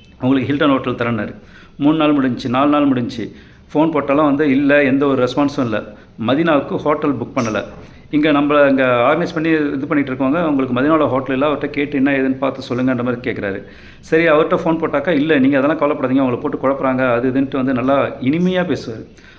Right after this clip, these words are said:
அவர் பேசுற இனிமை பார்த்தீங்கன்னாக்கா, அப்படியே வந்து காதுல தேன் பாயும், அப்படி பேசுவாரு. தயவு செஞ்சு எல்லாரும் கவனமா இருங்க, நான் ஏமாந்துட்டேன். ஓகேங்களா? இப்போ வந்து இன்னொரு பதிமூணு, பத்தொன்பது பேர் ஏமாந்த உடனே, கேட்ட உடனே எனக்கு வந்து இன்னும் கஷ்டமாச்சு. நம்ம வந்து எந்த ஒரு ஸ்டெப்பும் எடுக்காம இதுல இருக்கிறது வந்து எவ்வளோ முட்டாள்தனம்னு தெரிஞ்சிச்சு.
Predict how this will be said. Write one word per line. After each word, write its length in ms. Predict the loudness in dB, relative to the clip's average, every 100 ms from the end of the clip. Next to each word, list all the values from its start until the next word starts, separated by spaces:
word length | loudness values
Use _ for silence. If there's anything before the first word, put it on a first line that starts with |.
| -4
அவர் 220 | -2 0
பேசுற 300 | 0 0 0
இனிமை 280 | 0 0 0
பார்த்தீங்கன்னாக்கா, 520 | -2 0 -2 0 0
அப்படியே 200 | 0 0
வந்து 160 | -2 -2
காதுல 380 | 0 0 0 -4
தேன் 280 | -2 -2 -2
பாயும், 320 | -2 -2 -8 -14 -20 -20 -20 -20 -20 -16
அப்படி 260 | -12 -4 -2
பேசுவாரு. 440 | -2 -2 -4 -6 -14 -20 -20 -4
தயவு 220 | -2 0 -2
செஞ்சு 260 | -4 -2
எல்லாரும் 340 | 0 2 2 2
கவனமா 300 | 2 2 0
இருங்க, 260 | 0 -4 -8 -6
நான் 220 | -2 0
ஏமாந்துட்டேன். 500 | 0 0 -2 -6 -12 -14 -20 -20 -20 -10 -8
ஓகேங்களா? 420 | -6 -2 -2 -2 -8 -12 -8
இப்போ 240 | -2 0
வந்து 160 | 2 2
இன்னொரு 240 | 0 0
பதிமூணு, 300 | 0 2 2
பத்தொன்பது 360 | 0 -2 0 2
பேர் 160 | 2 2
ஏமாந்த 360 | 2 2 2
உடனே, 340 | 2 2 0 -2
கேட்ட 240 | -4 0
உடனே 200 | 2 2
எனக்கு 40 |
வந்து 180 | 0 0
இன்னும் 220 | 0 -2
கஷ்டமாச்சு. 340 | -4 -4 -4 -4
நம்ம 160 | -2
வந்து 160 | 0 0
எந்த 160 | 0 0
ஒரு 80 |
ஸ்டெப்பும் 240 | -4 -6 -4
எடுக்காம 280 | -2 0 0
இதுல 280 | -2 -4 -8 -18 -8
இருக்கிறது 340 | -4 -2 0 0
வந்து 60 |
எவ்வளோ 180 | 2 0
முட்டாள்தனம்னு 560 | 0 0 -2 0 -2 -2
தெரிஞ்சிச்சு. 440 | -6 -8 -10